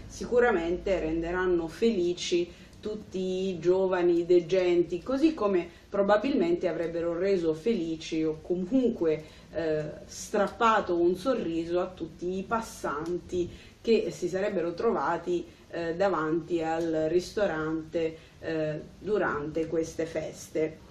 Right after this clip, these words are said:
Eh, forse questa <laughs> questione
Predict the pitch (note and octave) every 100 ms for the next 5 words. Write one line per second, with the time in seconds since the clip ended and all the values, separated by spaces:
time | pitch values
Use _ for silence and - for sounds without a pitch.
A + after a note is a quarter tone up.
0 | - - - - G3+ G3+ G3 F#3+ - -
1 | - - - - - - - - D4+ D4+
2 | - A#3 G3 - - - G3+ - G3+ G3+
3 | - - - A#3+ A3+ - A#3+ A#3+ C4 G3